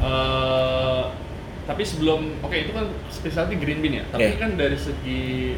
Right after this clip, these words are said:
Speaker 1: lu yang kita kenal nih, ro-, eh, katakanlah perusahaan yang specialty itu kan bentuknya nggak hanya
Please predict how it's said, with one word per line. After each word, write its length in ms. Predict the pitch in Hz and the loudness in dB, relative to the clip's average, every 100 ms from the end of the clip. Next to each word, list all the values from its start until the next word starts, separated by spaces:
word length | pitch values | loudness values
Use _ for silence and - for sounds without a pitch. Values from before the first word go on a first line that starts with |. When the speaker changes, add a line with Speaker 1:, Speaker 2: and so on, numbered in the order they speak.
| 127 | -4
Speaker 1:
lu 580 | 123 123 123 123 123 123 | -2 0 2 2 0 -2
yang 240 | 123 131 | -2 -2
kita 180 | 143 120 | -4 -6
kenal 320 | 139 170 123 | -4 0 0
nih, 200 | 107 127 | -2 -4
ro-, 160 | 135 117 110 | -4 -6 -6
eh, 400 | 117 113 113 113 113 - - - | -2 0 2 0 -2 -4 -4 -4
katakanlah 360 | 113 117 135 - | -4 -2 -2 -2
perusahaan 380 | 123 - 113 | -2 -2 -2
yang 160 | 107 110 | -2 -4
specialty 580 | - - - 135 131 131 | -4 -4 -2 -2 -2 -4
itu 120 | 143 | -2
kan 120 | 185 | -2
bentuknya 440 | 180 139 156 - 196 | -2 -2 -4 -4 -4
nggak 200 | 165 117 | -2 -2
hanya 260 | 120 120 139 | 0 -2 -2